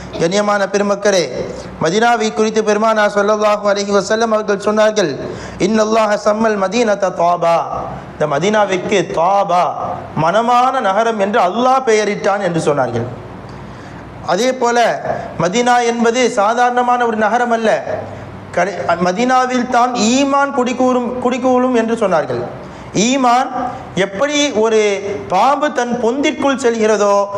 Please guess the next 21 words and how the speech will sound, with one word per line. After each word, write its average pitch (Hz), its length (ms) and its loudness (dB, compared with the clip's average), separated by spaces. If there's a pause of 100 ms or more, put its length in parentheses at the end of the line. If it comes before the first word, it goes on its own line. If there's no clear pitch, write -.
(180)
அதே 226 300 0
போல 269 320 2
ஈமான் 269 520 0
மதீனாவிற்குள் 285 600 0
செல்லும் 233 320 0
என்றார்கள். 143 680 -2 (340)
ஈமான் 247 420 2 (420)
மதீனாவில் 269 540 0
தான் 285 240 0
சென்று 269 340 0
அடையும் 262 460 2
என்று 254 580 0 (120)
பெருமானார் 262 440 2
ஸல்லல்லாஹு 208 640 0
அலைஹி 180 220 2
வஸல்லம் 190 200 0
அவர்கள் 170 300 0
சொன்னார்கள். 143 520 0 (680)
அதே 180 300 2
நேரத்தில் 196 460 2
இன்னொன்னு 190 440 2